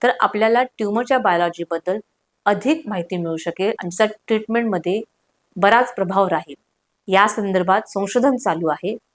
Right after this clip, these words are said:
आणि लवकरच आपल्याबद्दल, याच्याबद्दल आपल्याला काही माहिती मिळू शकेल. याबाबत आपल्याला काही शंका असल्यास तर तुम्ही आम्हाला नक्कीच कमेंट बॉक्समध्ये कळवा किंवा आमच्या खाली दिलेल्या फोन नंबरवर आम्हाला फोन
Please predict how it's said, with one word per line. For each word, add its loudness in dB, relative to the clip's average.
आणि 0
लवकरच 4
आपल्याबद्दल, 2
याच्याबद्दल 0
आपल्याला 0
काही -2
माहिती -4
मिळू 4
शकेल. -6
याबाबत 6
आपल्याला 6
काही 6
शंका 2
असल्यास 0
तर 0
तुम्ही 0
आम्हाला 2
नक्कीच 0
कमेंट 0
बॉक्समध्ये 2
कळवा 0
किंवा -2
आमच्या -2
खाली 0
दिलेल्या 0
फोन -2
नंबरवर -4
आम्हाला -2
फोन 0